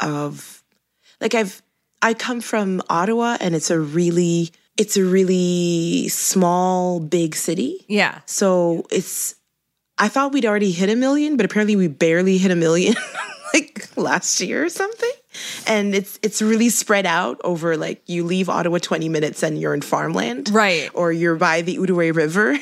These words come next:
Speaker 1: <laughs> which is part of the Great Lakes. It's, it's, it's like Ottawa is, is basically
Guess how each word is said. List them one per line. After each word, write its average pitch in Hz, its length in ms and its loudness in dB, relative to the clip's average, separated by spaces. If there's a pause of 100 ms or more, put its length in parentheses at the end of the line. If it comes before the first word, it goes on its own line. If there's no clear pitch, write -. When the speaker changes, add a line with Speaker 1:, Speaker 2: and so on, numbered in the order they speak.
Speaker 1:
<laughs> - 100 -18
which - 180 0
is 269 80 4
part 165 120 2
of 175 60 -4
the - 60 -6
Great 156 240 -2
Lakes. 233 460 0 (340)
It's, 202 180 0
it's, 240 320 2 (140)
it's - 260 -2
like 180 180 0
Ottawa 185 280 2
is, 160 440 -4
is 165 160 -4
basically 160 420 -2